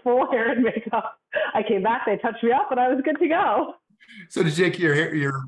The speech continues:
Speaker 2: your nap standing up, or did you lie down? How did you make
Speaker 1: Oh,
Speaker 2: that
Speaker 1: no,
Speaker 2: work?
Speaker 1: I went back to the hotel. I got in bed. I think I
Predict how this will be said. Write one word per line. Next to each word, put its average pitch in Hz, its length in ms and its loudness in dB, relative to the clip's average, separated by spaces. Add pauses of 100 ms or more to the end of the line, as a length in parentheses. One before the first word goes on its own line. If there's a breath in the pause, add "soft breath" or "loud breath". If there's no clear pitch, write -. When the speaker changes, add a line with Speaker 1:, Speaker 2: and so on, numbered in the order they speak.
(160)
Speaker 2:
your 135 220 -2
nap 131 320 -2
standing 131 600 -6
up, 143 360 0
or 147 160 0
did 131 240 -8
you 127 120 -8
lie 117 280 -4
down? 151 400 -2
How 143 100 -6
did 143 160 -10
you 151 80 -12
make 135 140 -8
Speaker 1:
Oh, 294 60 0
Speaker 2:
that 381 60 2
Speaker 1:
no, 539 60 4
Speaker 2:
work? 523 100 2
Speaker 1:
I 294 120 0
went 285 180 0
back 339 200 -2
to 320 40 -2
the 294 100 0
hotel. 269 640 0
I 240 160 0
got 233 220 0
in 254 160 2
bed. 254 220 0
I 233 80 0
think 277 200 -4
I 311 100 0